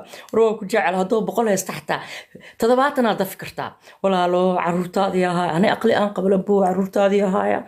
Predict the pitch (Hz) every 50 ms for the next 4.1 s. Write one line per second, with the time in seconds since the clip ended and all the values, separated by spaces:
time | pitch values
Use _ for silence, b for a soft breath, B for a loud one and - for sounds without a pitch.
0 | B B B B B - 202 208 226 214 220 208 208 208 214 208 202 208 - 269
1 | - - 247 226 220 202 165 - 196 202 240 226 208 190 - 185 170 - 175 185
2 | 175 175 180 180 170 175 - - 196 196 - - B B B B B B B 254
3 | 294 339 349 320 - 269 - 254 247 254 254 254 262 262 247 - 196 185 190 180
4 | 156